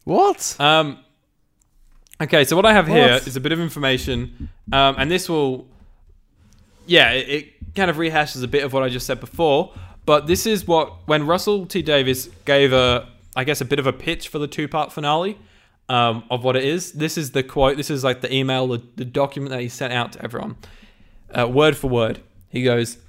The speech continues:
Speaker 2: "The season finale. Earth is transported halfway across the universe as part of a Dalek plot.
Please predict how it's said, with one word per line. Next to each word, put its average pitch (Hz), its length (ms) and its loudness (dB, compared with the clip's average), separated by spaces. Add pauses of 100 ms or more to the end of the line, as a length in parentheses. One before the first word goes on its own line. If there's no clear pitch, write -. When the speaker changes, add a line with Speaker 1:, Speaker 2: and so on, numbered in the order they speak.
(120)
Speaker 2:
"The 139 80 0
season 202 300 6
finale. 131 540 4 (260)
Earth 170 220 8
is 185 80 2
transported 147 540 4
halfway 147 320 6
across 151 240 0
the 147 80 0
universe 123 420 2
as 120 60 -6
part 127 260 2
of 120 80 2
a 120 40 0
Dalek 120 400 2
plot. - 340 -2